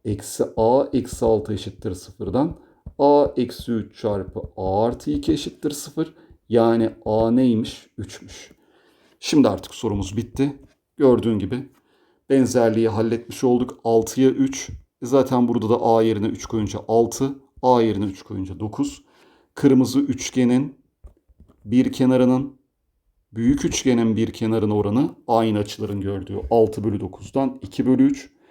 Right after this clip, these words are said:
Buradan da alan oranı ne olacak? Dört bölü dokuz. Ben büyük kağıdın kırmızıya oranını sorduğum için dokuz bölü dört olacaktı. Bu şekilde bak,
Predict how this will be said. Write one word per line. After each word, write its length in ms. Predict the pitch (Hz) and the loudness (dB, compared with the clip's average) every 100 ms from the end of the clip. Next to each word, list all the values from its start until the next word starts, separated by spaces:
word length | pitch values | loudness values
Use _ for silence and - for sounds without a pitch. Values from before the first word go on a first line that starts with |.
| _ _ - | _ _ -4
Buradan 440 | 123 127 127 123 | 0 2 4 4
da 120 | 98 - | 0 0
alan 240 | 117 123 | 2 4
oranı 300 | 120 107 104 | 4 2 2
ne 40 | 120 | 2
olacak? 500 | 131 107 127 143 - | 2 2 -2 -4 -2
Dört 240 | 104 - | -2 -4
bölü 160 | 95 85 | -10 -10
dokuz. 300 | - - - | -16 -20 0
Ben 360 | 131 139 - - _ _ _ | 4 4 0 -8 _ _ _
büyük 580 | 95 95 117 185 - - | -14 -4 0 0 -2 2
kağıdın 540 | 143 120 92 120 185 - _ _ | 6 6 4 0 -4 -10 _ _
kırmızıya 580 | - 131 120 120 120 139 | -8 -2 0 0 2 2
oranını 380 | 147 123 107 98 | 4 2 0 -2
sorduğum 520 | 92 104 101 85 95 | -6 -6 -6 -6 -10
için 380 | 90 - 147 147 _ _ _ - | -10 -6 -6 -6 _ _ _ -8
dokuz 400 | 107 - 120 90 | -4 0 0 0
bölü 200 | 101 110 | -2 0
dört 300 | 104 95 - | 0 0 -6
olacaktı. 440 | 85 90 85 - 104 | -14 -14 -18 -16 -10
Bu 80 | 190 | -4
şekilde 420 | 143 117 98 104 | -4 -4 -4 -4
bak, 180 | 131 | -6